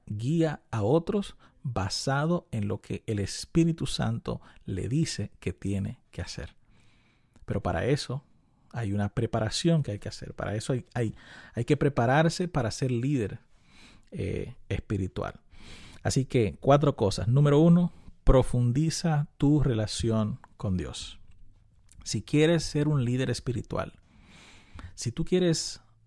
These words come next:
cumplir la misión y quieres dirigir ese ministerio, ese departamento que Dios ha puesto a tu cargo,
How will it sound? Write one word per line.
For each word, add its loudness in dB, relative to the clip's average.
cumplir 2
la 2
misión -2
y -14
quieres -4
dirigir -4
ese -4
ministerio, -2
ese -6
departamento 0
que -2
Dios 2
ha -6
puesto 2
a -8
tu -8
cargo, 2